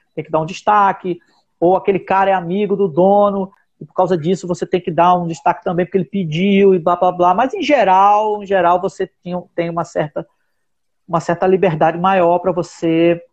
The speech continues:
noticiar o que você acha que deve ser noticiado e opinar o que você acha que deve ser opinado.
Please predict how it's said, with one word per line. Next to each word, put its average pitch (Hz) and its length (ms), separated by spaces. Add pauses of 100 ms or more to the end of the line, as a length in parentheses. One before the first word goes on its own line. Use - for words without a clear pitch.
(840)
noticiar 156 460
o - 20
que - 80
você 151 180
acha 156 140
que 151 100
deve 143 200
ser 170 280
noticiado 226 840
e 190 160
opinar 175 420
o 180 60
que - 60
você - 180
acha - 100
que - 80
deve 190 140
ser - 80
opinado. 214 440